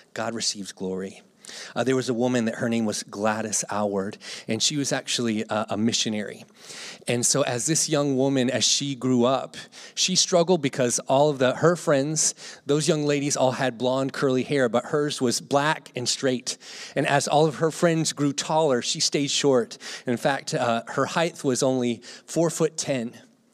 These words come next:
But God called her to be a missionary. And as she preached on the wharfs of Shanghai, China,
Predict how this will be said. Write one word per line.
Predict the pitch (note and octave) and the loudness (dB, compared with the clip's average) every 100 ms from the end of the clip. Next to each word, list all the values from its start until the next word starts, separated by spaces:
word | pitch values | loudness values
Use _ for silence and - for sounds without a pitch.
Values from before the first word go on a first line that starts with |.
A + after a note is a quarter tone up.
| - - - - | -20 -20 -6 -2
But | C#3 | 0
God | C#3 D3 D#3+ F3 | 0 2 2 0
called | - E3 D#3 C#3+ | 0 2 2 2
her | C#3+ C3 | -2 -4
to | C3 | -2
be | B2 | 2
a | A2+ | 2
missionary. | A2+ - A2+ G#2+ A#2+ - - - - | 2 0 -2 -4 -8 -16 -20 -18 -6
And | B2 | -2
as | A#2+ | 2
she | - - F3 | 2 2 -2
preached | - - F3+ F3+ - - - - - | -4 -2 0 0 0 -2 -2 -6 0
on | C3 C#3 | 2 2
the | B2 A2+ B2 | 0 -4 -4
wharfs | B2+ D#3+ B2 G#2+ - - - - | 2 4 4 2 0 -2 -10 -6
of | A2 | -2
Shanghai, | - D3 D3 D3 C3 | 0 0 -2 -4 -2
China, | C3 C#3+ C3+ B2+ - - | -2 0 0 0 -4 -12